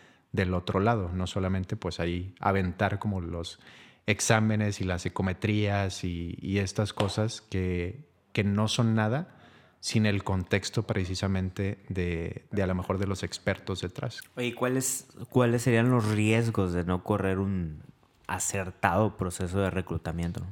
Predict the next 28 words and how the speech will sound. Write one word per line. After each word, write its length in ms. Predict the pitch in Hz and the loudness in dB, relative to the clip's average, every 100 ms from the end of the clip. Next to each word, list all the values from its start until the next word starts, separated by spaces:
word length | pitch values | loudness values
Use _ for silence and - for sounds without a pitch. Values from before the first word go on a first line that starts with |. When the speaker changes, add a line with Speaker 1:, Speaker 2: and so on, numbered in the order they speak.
| 135 | -8
Speaker 2:
en 140 | 92 | -4
ambas 360 | 90 98 95 92 | -2 0 -2 -2
vías? 220 | 98 110 - - _ _ _ _ _ _ | -4 -4 -8 -20 _ _ _ _ _ _
Speaker 1:
Em, 320 | 107 107 107 107 - - - | 0 2 2 -2 -10 -20 0
pues 140 | 123 117 | 4 6
bueno, 200 | 123 113 | 6 6
la, 240 | 107 107 | 4 2
la 560 | 127 107 107 107 110 113 | 2 2 4 4 4 4
primera 400 | 123 131 151 165 | 4 6 6 4
y 40 | |
la 100 | 143 | 4
más 200 | 117 117 | 4 4
importante, 460 | 151 123 110 117 110 | 2 2 4 4 4
a 40 | |
lo 60 | 131 | 4
mejor 240 | 107 98 113 | 2 2 4
de 80 | |
alguna 280 | 120 113 120 | 4 4 2
forma, 480 | - 107 110 151 233 - _ - | 4 2 4 0 -4 -14 _ -12
eh, 300 | 104 92 90 - | -4 -2 -2 2
cuando 300 | 110 101 98 | 4 4 4
se 160 | 110 | 4
hace, 320 | 104 107 147 | 4 4 0
pues 300 | 143 107 92 | 2 0 2
es, 220 | 98 92 110 | 0 0 0
es 360 | 92 92 - | 0 0 0
la 220 | 104 104 | 0 2
pérdida 840 | 104 98 98 98 98 92 85 82 | 4 4 2 2 2 2 0 -2